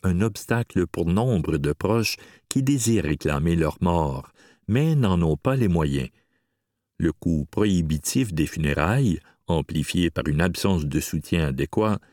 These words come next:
met en lumière non seulement les inégalités économiques, mais aussi l'isolement social auquel les personnes les plus marginalisées sont confrontées, jusque dans la mort. Mal mourir.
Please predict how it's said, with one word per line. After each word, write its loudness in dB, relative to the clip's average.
met 0
en 2
lumière 4
non 2
seulement 2
les 0
inégalités 0
économiques, -2
mais 2
aussi 2
l'isolement 2
social 0
auquel 0
les -2
personnes -2
les 0
plus -2
marginalisées 0
sont -2
confrontées, -2
jusque -2
dans 0
la 2
mort. -4
Mal 2
mourir. 0